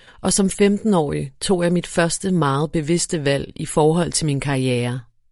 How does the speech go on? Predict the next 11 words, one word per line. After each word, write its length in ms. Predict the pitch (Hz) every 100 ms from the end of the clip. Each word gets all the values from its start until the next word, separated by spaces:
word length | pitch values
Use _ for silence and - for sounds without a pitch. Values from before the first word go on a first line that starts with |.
| _ _ _ _ -
Jeg 120 | 147
søgte 500 | - 180 180 - 208 - -
og 140 | 151
kom 160 | 156 165
ind 160 | 175
på 120 | -
Team 280 | 185 190 160
Danmark 400 | 151 139 147 160
Gymnasiet 580 | - 151 143 135 - 156
i 100 | 147
Virum, 500 | 131 135 135 139 131